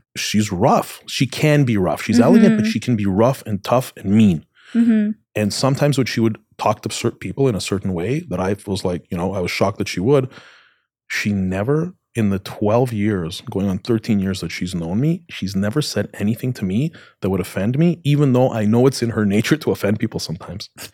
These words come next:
Speaker 1: But she's never done it with me. She always knew not to do it with me.
Speaker 2: All right.
Speaker 1: And it's out of her love for you and out of her love for me too. But mainly it's out of her love for you because she understands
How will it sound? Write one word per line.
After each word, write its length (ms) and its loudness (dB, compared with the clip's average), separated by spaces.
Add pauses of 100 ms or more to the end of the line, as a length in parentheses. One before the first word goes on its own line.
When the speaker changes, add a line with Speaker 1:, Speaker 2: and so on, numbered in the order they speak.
(1200)
Speaker 1:
But 100 -2
she's 220 2
never 340 6
done 220 2
it 80 2
with 200 0
me. 220 0 (160)
She 200 0
always 400 4
knew 480 4
not 220 0
to 80 -4
do 200 2
it 100 -2
with 160 -4
me. 300 0 (220)
Speaker 2:
All 80 2
right. 200 4
Speaker 1:
And 260 4 (480)
it's 260 0 (180)
out 180 4
of 100 2
her 140 0
love 420 4 (100)
for 240 -4
you 500 0 (200)
and 100 6
out 80 6
of 80 4
her 80 6
love 160 4
for 140 -2
me 140 2
too. 240 -2 (340)
But 100 2
mainly 300 6
it's 160 -2
out 80 2
of 80 0
her 80 2
love 180 0
for 140 -6
you 200 2
because 240 -2
she 180 -4
understands 800 -4